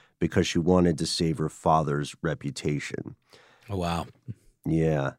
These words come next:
Speaker 1: that's a lot. Uh, that's where, you know, the, the duty and honor and obligation stuff kicks into high gear.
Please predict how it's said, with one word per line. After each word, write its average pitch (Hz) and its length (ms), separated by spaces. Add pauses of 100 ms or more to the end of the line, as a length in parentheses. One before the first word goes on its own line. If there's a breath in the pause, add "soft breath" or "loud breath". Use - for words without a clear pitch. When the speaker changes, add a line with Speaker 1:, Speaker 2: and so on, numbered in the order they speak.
(120)
Speaker 1:
that's 98 220
a 80 60
lot. 78 380 (400)
Uh, 80 160
that's 98 320
where, 82 320
you 87 100
know, 78 140
the, 71 220 (120)
the 85 200
duty 92 560
and 73 120
honor 82 440
and 71 120
obligation 76 960
stuff - 340
kicks - 300
into 71 160
high 73 240
gear. 71 400